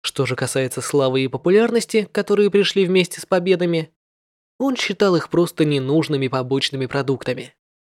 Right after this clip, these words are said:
Ван Дун не хотел быть знаменитым и не искал каких-то серьезных приключений. Он просто желал стать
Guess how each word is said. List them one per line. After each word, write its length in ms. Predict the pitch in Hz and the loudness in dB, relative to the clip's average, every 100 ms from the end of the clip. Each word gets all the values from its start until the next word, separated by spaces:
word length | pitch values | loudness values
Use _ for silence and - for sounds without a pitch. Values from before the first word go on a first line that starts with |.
| _ _ _ _ - | _ _ _ _ -4
Ван 320 | 131 131 135 | -2 -2 0
Дун 240 | 190 175 | 2 2
не 80 | 139 | 0
хотел 380 | - 135 170 165 | -2 0 2 4
быть 180 | 147 135 | 2 0
знаменитым 680 | 131 135 139 143 127 139 _ _ | -4 -2 -2 -2 -6 -8 _ _
и 80 | 180 | -2
не 160 | 185 180 | 2 2
искал 340 | - 180 180 | 0 -2 -2
каких-то 400 | 156 147 151 151 | -2 -2 -2 -2
серьезных 600 | 139 147 143 139 131 135 | 0 0 2 2 0 -4
приключений. 680 | - 135 151 - 135 120 110 _ _ _ _ _ _ _ | -6 -2 -2 0 -2 -4 -16 _ _ _ _ _ _ _
Он 180 | 151 147 | -2 0
просто 320 | - 226 165 | 0 2 0
желал 320 | 131 139 175 | 2 2 2
стать 300 | 165 165 160 | 0 0 -2